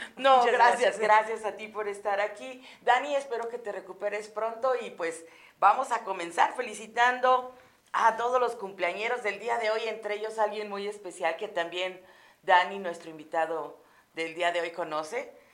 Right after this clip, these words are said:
Speaker 1: Es Alex Valderas. Felicidades, Gargolita. Muy, muy, muy conocido en el,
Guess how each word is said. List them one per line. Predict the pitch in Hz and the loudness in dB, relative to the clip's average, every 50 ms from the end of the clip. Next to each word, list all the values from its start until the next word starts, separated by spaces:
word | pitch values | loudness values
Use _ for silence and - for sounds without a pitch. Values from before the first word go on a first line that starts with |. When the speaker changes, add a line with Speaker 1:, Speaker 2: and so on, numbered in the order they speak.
| _ _ _ _ - | _ _ _ _ -10
Speaker 1:
Es | - 185 180 185 185 185 - - - | -8 -6 -6 -6 -6 -8 -12 -8 -2
Alex | - 180 175 175 180 - 180 | 0 0 0 0 -4 -4 -2
Valderas. | 175 160 156 151 165 165 175 185 202 - | -2 -2 0 -2 -4 -4 -4 -4 -6 -8
Felicidades, | 202 190 180 170 175 196 185 175 180 185 190 202 196 190 | -10 -10 -10 -12 -14 -6 0 2 2 2 2 0 -4 -2
Gargolita. | - 196 190 190 185 196 196 202 202 202 208 196 190 190 - - - - _ _ _ _ _ _ _ _ _ | -2 -2 0 0 -2 -2 -4 -6 -4 -2 0 0 0 -2 -6 -12 -18 -20 _ _ _ _ _ _ _ _ _
Muy, | - 170 180 185 190 196 196 190 190 185 180 175 | -20 -20 -14 -10 -8 -6 -6 -6 -6 -8 -10 -10
muy, | 175 175 185 185 185 | -12 -12 -12 -12 -12
muy | 180 180 180 180 175 | -12 -14 -14 -14 -10
conocido | - 180 170 156 151 151 - 185 165 151 143 139 147 - - _ _ _ _ _ _ _ _ | -10 -10 -8 -8 -10 -12 -14 -12 -8 -8 -8 -8 -10 -14 -20 _ _ _ _ _ _ _ _
en | 151 151 151 147 | -12 -12 -10 -8
el, | 147 151 151 147 - - | -8 -8 -10 -10 -14 -18